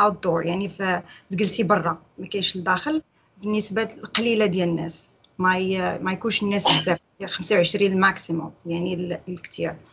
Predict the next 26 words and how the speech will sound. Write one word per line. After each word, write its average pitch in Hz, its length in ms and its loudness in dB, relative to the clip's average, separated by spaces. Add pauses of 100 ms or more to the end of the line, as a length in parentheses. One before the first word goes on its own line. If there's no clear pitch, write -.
(440)
بالنسبه 285 380 6
لهادشي 311 300 6
اللي 269 140 4
وقع، 226 400 2 (180)
آه، 202 640 -2
هادشي 208 300 -8
ديال 208 160 -2
العنصريه، 202 840 2 (640)
يعني 214 420 -2
حنا 214 280 2
متاسفين 202 640 -4
على 208 160 2
هادشي 208 200 -2
اللي 190 120 -2
وقع، 208 340 2
يعني 190 260 -8
ما 202 100 -8
كانش 208 280 -6
خصو - 200 -10
يوقع، 240 400 -4 (580)
ما 220 120 -4
كانش، 226 640 -6 (160)
آه، 196 160 2
حنا 226 200 -6
دابا 226 360 4
في، - 400 -8